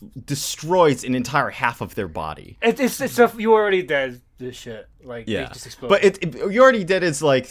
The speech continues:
Speaker 1: they, they're like, "What?" And then they explode. Whereas he's just, like, waving his hand, and his power is so strong, these people are being blown in half and stuff. And then
Speaker 2: Yeah.
Speaker 1: she
Speaker 2: Yeah.
Speaker 1: starts, Orihime sees them getting blown in half, her bodyguards, they're escorting her, and then she starts healing them, and Ukiura is like, "Oh, that's interesting.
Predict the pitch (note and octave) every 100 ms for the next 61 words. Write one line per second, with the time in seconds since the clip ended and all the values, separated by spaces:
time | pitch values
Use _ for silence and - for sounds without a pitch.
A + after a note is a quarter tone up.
0 | A#2 D3 C3 B2+ A2+ D3 C#3+ C3 F3 B3
1 | G3 E3 D#3 C#3+ - D3 C#3+ B2+ G#3+ G#3+
2 | D#3+ D#3+ B2 B2+ C#3+ D3 D3 - C#3 C3+
3 | B2 A#2 B2 C3+ - D3+ B2+ - D3 C#3
4 | - C#3+ B2 A#2 _ C3+ - D#3 D3+ C#3+
5 | B2 G#2 A#2 A2 A2 G2+ F2 F#2 D#2+ -
6 | - - B1+ A#1 _ - - - - D#3+
7 | E3 G3+ G#3 G3 - - - F3 G3+ G#3+
8 | G3 F3 A3 G#3+ F3+ D3 B2 A#2 A2+ F#2+
9 | G2+ F#2+ F#2 A2+ G2 B2+ A#2+ G#2+ G2 F#2
10 | - F#2+ - B2 - G2+ F#2 F#2 F#2 -
11 | - - C#3 C3 D#3+ C#3 - F3+ F3 B2
12 | A#2 A2 - A2+ G#2 G#2 C#3+ F3 E3+ C3+
13 | B2 D#3+ C3+ G#2+ G#2+ E3+ A#2+ - A2 F#2
14 | E2